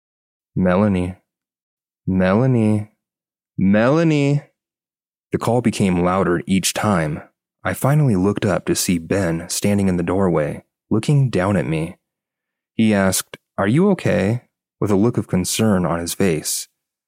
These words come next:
See, Ben was a pretty apathetic guy. He didn't really show a lot of emotion on his face, but looking up at him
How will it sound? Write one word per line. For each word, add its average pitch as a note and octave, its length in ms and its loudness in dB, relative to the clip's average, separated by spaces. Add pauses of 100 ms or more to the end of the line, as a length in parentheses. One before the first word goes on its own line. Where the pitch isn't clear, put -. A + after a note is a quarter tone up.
(180)
See, G#2+ 500 0
Ben A#2+ 320 0
was C3+ 160 2
a F#2 120 0
pretty A#2+ 420 0
apathetic F#2+ 560 -2
guy. D#2+ 440 -2 (500)
He B2+ 100 0
didn't C3+ 300 0
really G2+ 260 2
show - 340 2
a E2+ 40 2
lot F2 180 0
of E2+ 80 0
emotion F2+ 500 0
on E2+ 120 0
his - 160 -6
face, E2 500 -2
but F2 400 -2 (140)
looking A#2+ 280 0
up A2+ 160 0
at - 120 -2
him E2+ 400 -4